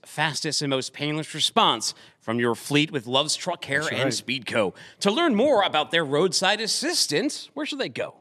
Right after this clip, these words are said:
Speaker 2: They should go to loves dot com immediately after this show, of course.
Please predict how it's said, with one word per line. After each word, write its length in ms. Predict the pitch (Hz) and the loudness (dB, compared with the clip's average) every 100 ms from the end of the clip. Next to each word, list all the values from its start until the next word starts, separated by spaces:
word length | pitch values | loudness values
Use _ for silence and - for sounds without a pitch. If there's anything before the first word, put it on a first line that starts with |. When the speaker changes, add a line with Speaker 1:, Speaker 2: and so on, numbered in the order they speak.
| - | 0
Speaker 2:
They 80 | 175 | 2
should 160 | 247 | 2
go 160 | 226 302 | 4 6
to 80 | 196 | 6
loves 500 | 151 165 214 202 143 | 6 6 6 4 4
dot 320 | 180 180 - | 6 6 6
com 260 | 196 214 | 6 8
immediately 540 | 160 151 165 165 156 156 | 6 6 6 4 4 4
after 240 | 160 160 | 4 2
this 220 | 151 165 | 2 2
show, 200 | - 214 | 2 0
of 140 | 202 - | 0 -2
course. 460 | 254 247 120 - | -4 -2 -4 -6